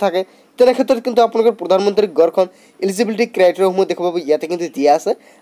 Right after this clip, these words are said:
আপোনালোকে কিন্তু লাভ কৰিব। আৰু যদি অধিক হয় তেনে ক্ষেত্ৰত কিন্তু আপোনালোকে লাভ কৰিব নোৱাৰিব। তাৰপিছত দেখা পাব ইয়াতে, আৰু যদি আপোনালোকে ইয়াতে কোনো ধৰণৰ চৰকাৰী ঘৰ আগতে পাইছে, তেনে ক্ষেত্ৰত কিন্তু আপোনালোকে চৰকাৰী ঘৰখন লাভ কৰিব নোৱাৰিব। তাৰপিছত দেখা পাব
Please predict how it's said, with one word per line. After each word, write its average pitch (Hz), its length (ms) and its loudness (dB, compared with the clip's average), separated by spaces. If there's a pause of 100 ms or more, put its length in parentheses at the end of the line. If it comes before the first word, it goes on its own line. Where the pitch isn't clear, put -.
আপোনালোকে 196 260 0
কিন্তু 220 140 0 (120)
লাভ 117 120 2 (100)
কৰিব। 135 200 -4 (440)
আৰু 247 160 2
যদি 233 100 2 (140)
অধিক 208 180 2
হয় 208 120 2
তেনে 175 160 -2
ক্ষেত্ৰত - 200 -18
কিন্তু 180 160 -6
আপোনালোকে 165 240 -4
লাভ 131 100 0 (100)
কৰিব 165 160 -4 (120)
নোৱাৰিব। 139 260 -2 (480)
তাৰপিছত 247 420 0
দেখা 202 160 0
পাব 202 100 0 (100)
ইয়াতে, 170 220 0 (460)
আৰু 254 80 4 (100)
যদি 277 180 2
আপোনালোকে 254 380 0
ইয়াতে 202 180 2 (100)
কোনো 196 160 -2
ধৰণৰ 208 260 2
চৰকাৰী 202 320 2
ঘৰ 202 80 4 (140)
আগতে 165 220 -2 (100)
পাইছে, 165 240 2 (380)
তেনে 247 180 4
ক্ষেত্ৰত 240 300 0
কিন্তু 233 200 0
আপোনালোকে 220 340 -2
চৰকাৰী 170 320 0
ঘৰখন 180 200 -2 (120)
লাভ 120 180 0
কৰিব 160 160 -6 (120)
নোৱাৰিব। 113 260 -2 (560)
তাৰপিছত 240 320 2
দেখা 226 160 -2
পাব 214 80 -2